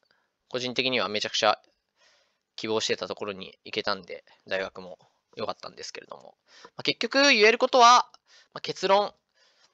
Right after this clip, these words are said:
まあ、エーオーなんて当てにしちゃダメってことですよね。まあ、マジで当てにしない方がいいと思います。あの、エーオーをどうせ受かるから一般の勉強しなくていいやは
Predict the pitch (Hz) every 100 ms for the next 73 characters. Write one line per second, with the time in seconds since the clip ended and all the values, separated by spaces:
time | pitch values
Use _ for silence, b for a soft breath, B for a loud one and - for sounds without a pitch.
0 | _ - 139 190 226 135 - 113 - 147
1 | 165 165 123 127 185 - 110 104 - 92
2 | 95 110 _ b b b b b b b
3 | 127 127 104 80 52 - _ _ _ _
4 | _ _ _ _ _ _ _ _ _ _
5 | _ _ _ _ 254 220 175 131 147 143
6 | 151 143 165 123 117 107 98 95 - -
7 | _ _ - 107 101 104 104 - _ _
8 | _ _ _ _ 262 302 311 277 190 139
9 | 127 208 240 262 285 247 151 113 101 -
10 | - 208 220 190 196 202 214 208 233 -
11 | - 185 131 120 110 98